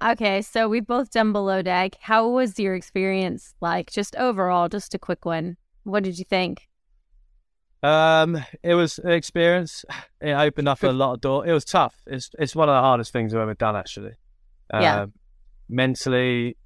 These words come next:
Speaker 2: was really, I found it really, really difficult. If I wasn't, uh, I don't, if I wasn't good at my job, I would have one hundred percent failed miserably. Like, it was, because I was so, I'm s-, love my job and I'm so passionate about cooking.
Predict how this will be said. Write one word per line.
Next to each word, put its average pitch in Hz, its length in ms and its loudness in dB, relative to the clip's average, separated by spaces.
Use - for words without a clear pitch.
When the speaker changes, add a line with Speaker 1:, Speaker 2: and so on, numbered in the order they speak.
Speaker 2:
was 117 240 -8
really, 120 540 0
I 113 80 -6
found 123 240 2
it 107 40 -4
really, 117 320 -2
really 117 140 -2
difficult. 131 540 -4
If 165 140 0
I 185 100 4
wasn't, 160 340 0
uh, 120 140 -8
I 120 60 -6
don't, 123 220 -2
if 123 100 -2
I 196 80 6
wasn't 165 280 0
good 147 180 4
at 160 80 0
my 139 160 0
job, 127 380 0
I 131 140 4
would 127 100 2
have 117 120 -2
one 127 260 2
hundred 117 500 -2
percent 110 400 -4
failed 104 540 -2
miserably. 113 680 -2
Like, 127 240 0
it 139 80 0
was, 131 260 -4
because 143 320 0
I 151 80 4
was 143 160 0
so, 135 640 0
I'm 131 120 -4
s-, - 300 -12
love 139 240 2
my 127 160 0
job 131 300 0
and 127 100 -2
I'm 120 40 -4
so 127 200 -2
passionate 131 480 -8
about 117 280 -2
cooking. 160 440 -2